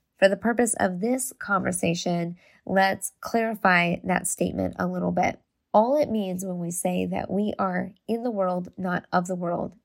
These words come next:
means that we are existing in this place, but we are not created from this place. I'll give you an example. I used to live in Panama down in Central America.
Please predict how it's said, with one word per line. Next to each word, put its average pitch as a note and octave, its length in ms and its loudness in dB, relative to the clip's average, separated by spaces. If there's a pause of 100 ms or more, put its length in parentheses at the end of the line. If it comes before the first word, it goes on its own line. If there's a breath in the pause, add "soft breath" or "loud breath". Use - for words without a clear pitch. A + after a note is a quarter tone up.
(160)
means F#3+ 400 -6
that - 220 2
we G3+ 200 0
are F#3 140 0
existing A3+ 760 -2
in G3 280 -4
this F3+ 200 -4
place, G#3+ 540 -4 (380 soft breath)
but - 200 10
we G#3 320 0
are F#3 200 0
not F3+ 340 0
created F#3 960 0
from F3+ 480 -2 (140)
this F3 260 -4
place. - 480 -10 (360 soft breath)
I'll A3 180 4
give A3 200 -6
you G3+ 100 -8
an F#3 120 -6
example. F3 680 -4 (140)
I F#3+ 120 -2
used F#3+ 280 -4
to G3+ 80 2
live F#3 260 -2
in F3+ 160 -2
Panama F3+ 500 -4
down F3+ 260 -2
in F3 120 -2
Central F3 640 -2
America. F3+ 680 -2